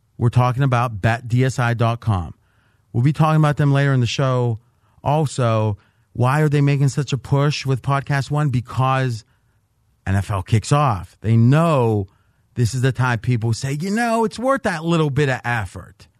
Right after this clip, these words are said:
All right? So you go to bet D S I dot com and you use this special promo code Bell one oh one, B E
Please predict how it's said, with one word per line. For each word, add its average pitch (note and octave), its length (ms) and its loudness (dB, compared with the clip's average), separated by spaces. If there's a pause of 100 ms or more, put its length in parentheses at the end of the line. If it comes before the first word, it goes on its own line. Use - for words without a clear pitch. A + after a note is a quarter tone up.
(460)
All G#2+ 60 2
right? D#3+ 160 2 (240)
So - 140 -4
you C#3 80 2
go D#3 100 4
to D#3 80 2
bet D#3 320 -2
D F3 160 -2
S E3+ 140 -4
I E3 340 -2 (800)
dot C#3 240 0
com A#2+ 420 0 (1300)
and C3 160 4
you B2+ 120 4
use C#3+ 400 4
this D3+ 180 0
special D3 400 -4
promo C3+ 500 0
code A#2 520 -2
Bell C#3+ 580 0
one D#3 180 0
oh E3 80 2
one, G2 360 -4
B C3+ 80 0
E E3+ 360 -4